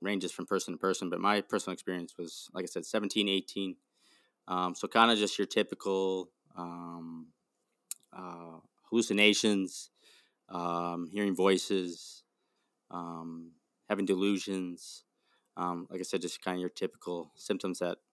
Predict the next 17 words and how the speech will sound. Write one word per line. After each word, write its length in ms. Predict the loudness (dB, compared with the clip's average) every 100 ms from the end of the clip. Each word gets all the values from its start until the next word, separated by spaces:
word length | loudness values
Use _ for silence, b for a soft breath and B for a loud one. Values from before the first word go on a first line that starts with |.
| _
most 280 | -2 0 0
people 200 | -2 0
would 100 | 0
know 160 | 2 2
about. 340 | 0 -2 -6 _ _ _ _ _ _ _
Um, 720 | 2 4 4 2 0 -4 -6 -12 _ _ _ _ _ _ -12 -12 -12 _
and 1080 | -6 -2 -2 -2 -2 -4 -4 -4 -4 -6 -8 _ _ _ _ _ _ _ _
so, 160 | 2
like 160 | 4 4
I 20 |
said, 160 | 6 6
I've 100 | 6
been 120 | 6
dealing 320 | 8 10 8
with 160 | 6 4
it. 260 | 2 _ b b b b b _ _
Um, 800 | 0 2 2 0 -2 -4 -6 -8